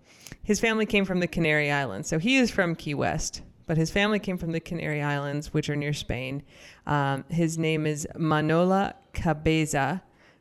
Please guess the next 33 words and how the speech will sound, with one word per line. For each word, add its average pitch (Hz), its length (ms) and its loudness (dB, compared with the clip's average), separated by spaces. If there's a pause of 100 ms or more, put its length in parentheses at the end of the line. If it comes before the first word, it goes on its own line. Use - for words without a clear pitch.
(180)
but 156 100 2
everybody 160 400 2
called 151 380 0
him, 147 360 -2
I'm 226 200 4
gonna 190 260 6
drop 160 460 0
the 151 160 -2
S 151 280 2
as 147 160 -4
one 147 280 -4 (160)
would 151 180 0
do 143 220 -2
in 139 100 -4
Spanish 139 460 -6
and 147 100 -8
call 143 160 -6
him 143 240 -6
Ileno. 139 540 -4 (400)
The - 140 0
Islander 147 580 -2 (180)
is - 140 -16
what - 100 -6
it 71 80 -8
means. - 380 -14 (800)
Uh, 151 420 0 (580)
so 180 480 2
he 185 680 2 (200)
served 220 320 4
in 202 160 4
World 180 180 4
War 151 180 4
One. 240 360 4